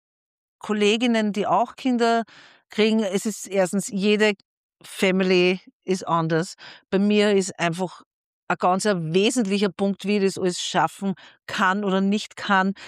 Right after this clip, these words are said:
ist, dass ich selber keine Mutter mehr hab. Ich hab Unterstützung, aber, aber das ist, das ist was,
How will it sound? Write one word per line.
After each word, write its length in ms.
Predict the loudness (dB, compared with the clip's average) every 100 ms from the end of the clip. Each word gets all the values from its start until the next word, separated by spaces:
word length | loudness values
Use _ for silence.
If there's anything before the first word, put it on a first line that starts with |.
| -8
ist, 200 | -6 -2
dass 120 | -2
ich 100 | -2
selber 240 | 0 0 -2
keine 180 | -4
Mutter 260 | -8 -6 -6
mehr 180 | -6 -8
hab. 180 | -10 -14
Ich 220 | -6 -2 2
hab 240 | 0 0
Unterstützung, 960 | -2 0 -2 0 -2 0 0 0 0 -4 -10 _ -2
aber, 680 | 0 2 2 4 4 2 -2 -10 _ _
aber 200 | 0 2
das 180 | 0 0
ist, 240 | 0 -2 -12 _ _ _
das 220 | -4 -2
ist 200 | 0 0 2
was, 220 | 0